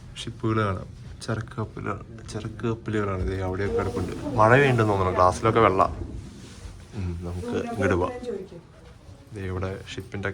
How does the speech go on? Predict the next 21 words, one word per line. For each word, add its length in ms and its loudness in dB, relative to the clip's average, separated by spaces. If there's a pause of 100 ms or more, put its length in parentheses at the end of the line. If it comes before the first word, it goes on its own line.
കാര്യങ്ങളും 640 -4 (240)
എല്ലാം 200 -2
വെച്ചിട്ടുണ്ട്. 440 -8
ഡെക്ക് 200 -8
നയനിൽ 280 -2
ക്യാബിൻസ്, 640 -4 (1160)
അതുപോലെ 440 -4 (240)
ഓരോ 500 2
ഡെക്കിലും 580 -2
എന്തൊക്കെ 360 -4
കാര്യങ്ങളുള്ളതെന്ന് 720 2
ഇവിടെ 120 0
എഴുതി 160 2
വെച്ചിട്ടുണ്ട്. 320 -4 (1700)
കണ്ടോ? 180 -12 (540)
കൊള്ളാം. 180 -8 (440)
ഇതുകളെല്ലാം 680 -4
റൂമുകളാണ്. 640 -4 (1000)
ഇത് 180 -6 (400)
കണ്ടോ, 240 -6 (240)
ഇങ്ങനെ, 240 -6